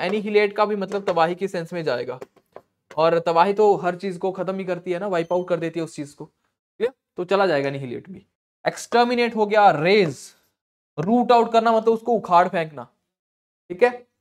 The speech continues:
अ, एब्रोगेट काफी अच्छा वर्ड है, उसको भी ऐड करो, एब्रोगेट, कि ब्रो को गेट से ही बाहर कर दिया भैया, एब्रोगेट मतलब ब्रो को गेट से ही बाहर निकाल दिया, एब्रोगेट कर दिया,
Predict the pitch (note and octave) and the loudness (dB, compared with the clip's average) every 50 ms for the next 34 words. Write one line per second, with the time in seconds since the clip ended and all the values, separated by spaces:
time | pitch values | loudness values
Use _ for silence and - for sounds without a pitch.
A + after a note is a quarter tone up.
0 | _ _ _ _ _ _ _ _ - D3+ D#3 D#3+ D#3+ E3 D#3+ - F3 G3 F#3 F#3 | _ _ _ _ _ _ _ _ 0 2 4 6 6 6 4 4 4 2 4 4
1 | B3 C4+ B3+ C#4+ C#4+ C#4 C#4 A3+ G#3 G#3 B3 A#3 A3 A3+ A#3+ A#3+ G#3+ G#3 G#3 A3 | 2 6 8 8 6 8 8 4 4 6 6 4 2 4 2 2 2 4 4 2
2 | G#3 G#3+ - A3 G3 A3 A3 G#3+ G#3 G3+ G3+ G3 G3+ A3+ A#3+ - - - E3+ E3+ | 2 2 0 0 2 2 2 2 2 2 0 -2 -4 -6 -6 -8 -4 2 2 4
3 | E3+ D#3+ F3+ F3+ E3+ E3 C#3 A#2+ - - _ _ - - _ _ - - _ _ | 4 4 2 0 0 0 -2 -4 -8 -12 _ _ -12 -12 _ _ -20 -20 _ _
4 | _ _ _ _ - G#3 A3+ F#3 D#3+ D#3+ E3+ F#3+ G#3+ G#3+ G#3+ C4 C4 G3+ D#3+ E3 | _ _ _ _ -10 -6 -6 -4 -2 0 2 2 2 2 2 0 -4 -2 -2 -2
5 | F3+ F#3+ F3+ - - G#3 A3+ A#3+ F#3 D#3+ D3 D#3 D#3+ D#3 E3 D3+ C#3+ C#3 C#3+ C#3 | -2 -2 -2 -2 -4 -2 -2 0 2 2 4 4 4 2 0 -4 -6 -6 -6 -6
6 | C3 C3 B2 A#2+ F2 - _ _ _ _ _ _ _ _ _ _ _ _ - - | -6 -6 -8 -10 -12 -16 _ _ _ _ _ _ _ _ _ _ _ _ -20 -20
7 | - _ _ - C#3+ D3+ D#3+ E3+ F#3 F#3 G3 G#3+ G#3 G3+ G3+ G3 A3+ B3+ B3 F#3+ | -20 _ _ -2 -2 -2 0 -2 -4 -2 -2 -2 -4 -4 -4 -6 -4 -4 -4 -4
8 | D#3+ E3+ F3+ F#3 F3+ B3 A3+ F3+ E3+ E3 E3 E3 - A3 A3 F3 D3 D3 D3+ D#3 | -2 -2 -2 -2 -2 -2 -2 -2 -2 -4 -4 -2 -2 -2 -2 -2 0 0 0 0
9 | D#3+ D3 D#3 D3 C#3+ C#3+ F3+ F#3+ E3 C#3 C3+ D3 C#3 C#3 B2+ A#2+ - - G#2 - | -2 0 0 0 0 2 2 0 0 0 0 -4 -6 -6 -8 -8 -8 -12 -14 -14
10 | - D2+ - - | -14 -20 -20 -20